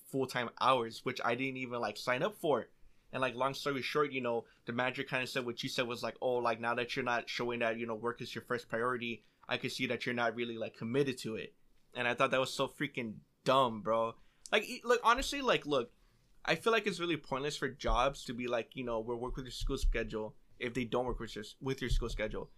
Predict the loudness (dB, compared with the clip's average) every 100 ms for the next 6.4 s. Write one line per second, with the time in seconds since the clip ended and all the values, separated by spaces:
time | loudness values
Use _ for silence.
0 | -20 _ 2 4 4 2 4 4 2 0
1 | 0 0 0 -4 0 -2 -2 -2 -2 -2
2 | -2 -4 -2 0 0 -2 -6 0 2 2
3 | 0 -2 -2 0 -2 -4 -18 -20 -8 -2
4 | 0 0 0 6 6 6 0 -4 -2 0
5 | 0 -2 -6 _ _ _ -8 -4 0 2
6 | 4 4 2